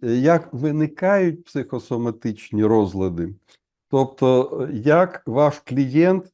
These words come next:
до вас, який він шлях пройде для того, щоб у нього виник цей невроз. А потім згодом будемо розмовляти про те, а що робити з цим неврозом,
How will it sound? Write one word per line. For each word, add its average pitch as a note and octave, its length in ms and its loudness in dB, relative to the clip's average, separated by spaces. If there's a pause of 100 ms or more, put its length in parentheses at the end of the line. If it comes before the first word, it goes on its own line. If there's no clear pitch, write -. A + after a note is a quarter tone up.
(120)
до A#2+ 220 -2
вас, C#3+ 600 2
який C#3 460 -2
він D#3 160 4
шлях D3 480 -2
пройде A3 480 -2
для D#3 160 -6
того, E3+ 320 -6
щоб D3+ 240 -12
у C#3 80 -10
нього D#3 280 -2
виник C3 360 -4
цей A2 240 -8
невроз. A#2+ 600 -4 (680)
А A#2+ 240 0
потім G3+ 460 -4
згодом F3 580 -4 (260)
будемо F3+ 440 -6
розмовляти C#3+ 640 -2
про C3 200 -8
те, B3 340 -6 (760)
а B2 140 -4
що - 440 -2
робити A#2+ 680 -2
з - 120 -14
цим G#2+ 340 -2
неврозом, G3+ 720 -2